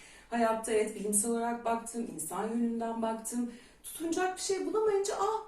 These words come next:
bu kanal bana daha cazip geldi." Ve beni daha iyi bir yere taşıdı. Kendime daha farklı bir yerden bakmamı sağladı. Dolayısıyla şimdi ben bana karşı çıkan birine ben nereden başlayıp anlatabilirim? Big Bang'den mi başlayayım?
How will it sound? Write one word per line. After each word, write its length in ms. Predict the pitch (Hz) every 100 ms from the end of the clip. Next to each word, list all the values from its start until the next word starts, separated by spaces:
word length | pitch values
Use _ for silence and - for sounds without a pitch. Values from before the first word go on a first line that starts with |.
| -
bu 80 | -
kanal 320 | 539 494 440 427
bana 220 | 440 440
daha 200 | 427 480
cazip 460 | 392 381 370 403 -
geldi." 600 | 330 - - - - - - - - - -
Ve 140 | 403
beni 220 | 349 -
daha 180 | 311 311
iyi 200 | 370 320
bir 60 | 269
yere 300 | 240 208 202
taşıdı. 540 | 196 196 - 180 175
Kendime 420 | - 240 262 302
daha 200 | 277 302
farklı 360 | 311 294 285 269
bir 60 | 233
yerden 560 | 254 247 262 277 277
bakmamı 440 | 220 208 196 185 170 -
sağladı. 580 | 170 160 156 151 151 - - - - - - -
Dolayısıyla 580 | 254 269 339 - 554 427
şimdi 400 | - 359 - 330
ben 380 | 339 285 233
bana 260 | 240 320 339
karşı 400 | 311 294 277 -
çıkan 420 | - 311 294 262
birine 460 | 254 254 262 208 202
ben 320 | 233 254 196
nereden 440 | - - - 480 -
başlayıp 480 | 262 220 196 190 165
anlatabilirim? 760 | 165 156 151 151 151 156 160
Big 280 | 311 381 -
Bang'den 460 | 285 214 208 175 160
mi 120 | 147
başlayayım? 580 | 147 - - - 143